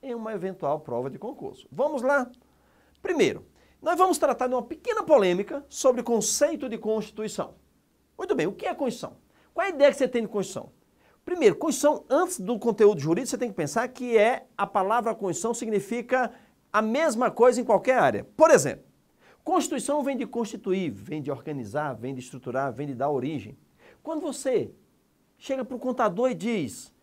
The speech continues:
"Eu quero abrir uma empresa", o que é que ele vai dizer pra você? "Ah, quer dizer que você quer constituir uma pessoa jurídica", percebeu? Então significa a mesma coisa. Constituir é Constituição.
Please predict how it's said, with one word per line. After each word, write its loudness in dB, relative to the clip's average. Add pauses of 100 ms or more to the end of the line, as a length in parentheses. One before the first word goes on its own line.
(220)
"Eu 2
quero 2
abrir 2
uma 0
empresa", 4
o -4
que -4
é 0
que -6
ele -6
vai -2
dizer 0
pra -4
você? 0 (180)
"Ah, -12
quer -14
dizer -12
que -18
você -12
quer -8 (260)
constituir -2 (640)
uma -2
pessoa 0
jurídica", 2
percebeu? 6 (280)
Então -10
significa 2
a 6
mesma 8
coisa. 8 (540)
Constituir 2
é 6 (280)
Constituição. 2